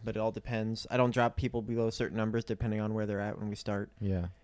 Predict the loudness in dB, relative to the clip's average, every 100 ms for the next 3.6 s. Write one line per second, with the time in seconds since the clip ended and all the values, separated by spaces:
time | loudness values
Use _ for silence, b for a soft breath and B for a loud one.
0 | b -14 -2 0 2 2 2 2 2 0
1 | 0 -2 -2 -2 -2 -4 -4 -4 -4 -6
2 | -8 -6 -4 -6 -8 -10 -2 0 0 0
3 | 0 0 -2 -2 -4 -8